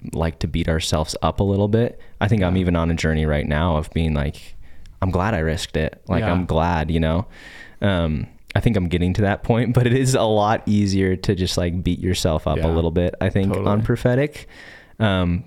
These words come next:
Speaker 1: but once again, like, just having that realization that, like, "Lord,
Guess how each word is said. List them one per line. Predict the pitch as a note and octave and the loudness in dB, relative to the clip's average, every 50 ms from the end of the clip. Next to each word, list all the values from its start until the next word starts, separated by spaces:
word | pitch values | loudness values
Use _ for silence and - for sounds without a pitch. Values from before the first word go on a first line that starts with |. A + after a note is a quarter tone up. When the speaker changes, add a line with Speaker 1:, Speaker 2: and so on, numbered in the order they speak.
| - - | -4 -2
Speaker 1:
but | - - - F#2 | 0 0 2 2
once | F#2+ G2+ G#2+ - | 2 2 2 0
again, | A2+ F#2+ - F#2+ F2+ F#2 F#2 F2 | -2 0 0 0 2 2 2 0
like, | D#2+ D#2+ - | 0 -2 -2
just | - F2+ - | -4 -4 -2
having | - F2+ E2 F2+ F#2 F#2 | -2 -2 0 0 2 0
that | F#2 - - | 0 0 0
realization | E2 E2+ E2+ E2 E2 E2 E2 E2 D#2+ E2 E2 - F2+ F2 | 0 0 2 2 2 0 0 0 0 0 0 -2 -2 -2
that, | D#2+ - | 0 0
like, | D#2 D2+ - - - - - - - - - - - - - - - - - | -2 -4 -4 -6 -12 -20 -20 -20 -20 -20 -20 -20 -20 -20 -20 -20 -20 -14 -6
"Lord, | - G2 G2 G#2 G#2+ A2 A2 G#2 A#2 | -2 0 2 2 2 2 2 0 -2